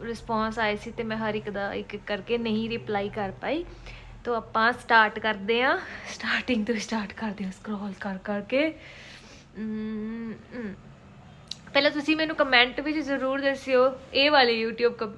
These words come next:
ਵੀਡੀਓਜ਼ 'ਤੇ ਵੀ ਕੁਮੈਂਟ ਕਰਕੇ, ਕਿ ਮੇਰੇ ਸੂਟ ਸੋਹਣੇ ਲੱਗਦੇ ਆ ਕਿ ਨਹੀਂ ਲੱਗਦੇ, ਸੂਟ ਜ਼ਿਆਦਾ ਸੋਹਣੇ ਲੱਗਦੇ ਆ ਕਿ ਵੈਸਟਰਨ ਜ਼ਿਆਦਾ ਸੋਹਣੇ ਲੱਗਦੇ ਆ। ਪੱਕਾ ਕੁਮੈਂਟ ਕਰਿਓ, ਠੀਕ ਹੈ? ਮੈਨੂੰ ਵਧੀਆ ਲੱਗਦਾ ਫਿਰ। ਨਾਈਸ ਜੀ,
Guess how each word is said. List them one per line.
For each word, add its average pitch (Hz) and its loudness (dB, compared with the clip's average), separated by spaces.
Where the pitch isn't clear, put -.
ਵੀਡੀਓਜ਼ 226 -4
'ਤੇ 214 0
ਵੀ 285 0
ਕੁਮੈਂਟ 240 2
ਕਰਕੇ, 247 4
ਕਿ 269 -8
ਮੇਰੇ 247 4
ਸੂਟ 233 -4
ਸੋਹਣੇ 233 -2
ਲੱਗਦੇ 220 0
ਆ 240 -2
ਕਿ 240 -4
ਨਹੀਂ 214 -2
ਲੱਗਦੇ, 208 -2
ਸੂਟ 311 0
ਜ਼ਿਆਦਾ 302 6
ਸੋਹਣੇ 269 0
ਲੱਗਦੇ 254 4
ਆ 226 0
ਕਿ 254 -2
ਵੈਸਟਰਨ 214 0
ਜ਼ਿਆਦਾ 196 -4
ਸੋਹਣੇ 208 -8
ਲੱਗਦੇ 208 -4
ਆ। 214 -2
ਪੱਕਾ 294 8
ਕੁਮੈਂਟ 254 6
ਕਰਿਓ, 208 -2
ਠੀਕ 214 -6
ਹੈ? 254 0
ਮੈਨੂੰ 208 -12
ਵਧੀਆ 202 -8
ਲੱਗਦਾ 196 -10
ਫਿਰ। - -12
ਨਾਈਸ 240 4
ਜੀ, 214 -6